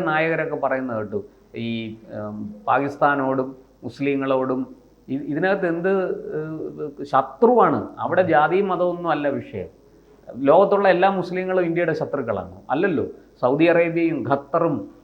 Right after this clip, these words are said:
ഏഹ്, അതുപോലെ യു എ ഇയും ഒക്കെ ആയ ഈ മുസ്ലിം രാഷ്ട്രങ്ങളോടൊക്കെ എത്ര നല്ല ബന്ധമാണ് ഇന്ത്യ സൂക്ഷിക്കുന്നത്. അവിടെ ജാതിയും മതമൊന്നും അല്ല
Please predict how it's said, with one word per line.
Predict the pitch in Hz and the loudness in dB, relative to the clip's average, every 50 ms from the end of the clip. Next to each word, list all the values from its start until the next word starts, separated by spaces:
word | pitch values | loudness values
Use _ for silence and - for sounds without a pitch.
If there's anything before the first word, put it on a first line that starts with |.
| _ - | _ -2
ഏഹ്, | - 117 120 - | 0 2 2 2
അതുപോലെ | 131 143 156 165 160 160 147 151 | 2 2 0 2 0 0 0 0
യു | 151 160 165 170 | 2 2 2 2
എ | 170 175 | 2 0
ഇയും | 175 160 147 123 - - | -2 -2 -4 -4 -6 -6
ഒക്കെ | - 170 165 160 | -4 -2 0 0
ആയ | 156 156 156 156 160 175 | 0 0 -2 -4 -4 -2
ഈ | 175 165 | -2 -2
മുസ്ലിം | 151 - 165 170 180 180 180 175 | -2 -2 -2 -2 -2 0 0 0
രാഷ്ട്രങ്ങളോടൊക്കെ | 165 165 - - 175 175 175 175 175 170 170 170 165 180 165 143 131 135 | 0 -2 -4 -6 -6 -4 -4 -4 -2 -2 -2 -2 -2 -2 -2 -2 -2 -4
എത്ര | - - - 180 185 185 175 - - - - - 127 123 | -2 -2 0 2 2 2 0 -2 -8 -14 -8 -4 0 2
നല്ല | 127 151 185 190 170 147 | 4 6 6 6 6 4
ബന്ധമാണ് | 143 147 165 180 175 170 170 170 165 165 156 143 156 | 4 4 2 0 0 0 -2 -4 -4 -6 -6 -6 -8
ഇന്ത്യ | 151 151 160 156 151 151 | -6 -6 -4 -4 -4 -6
സൂക്ഷിക്കുന്നത്. | - 151 139 - 156 143 147 143 139 135 135 135 - - 120 | -8 -10 -8 -8 -8 -8 -8 -10 -10 -10 -10 -10 -6 -6 -4
അവിടെ | - 165 180 175 156 | 0 0 0 2 4
ജാതിയും | 147 139 151 165 180 185 180 165 | 2 2 4 2 2 0 0 0
മതമൊന്നും | 160 175 170 160 156 160 160 147 | 0 0 0 0 -2 -2 -2 0
അല്ല | 143 147 | 0 0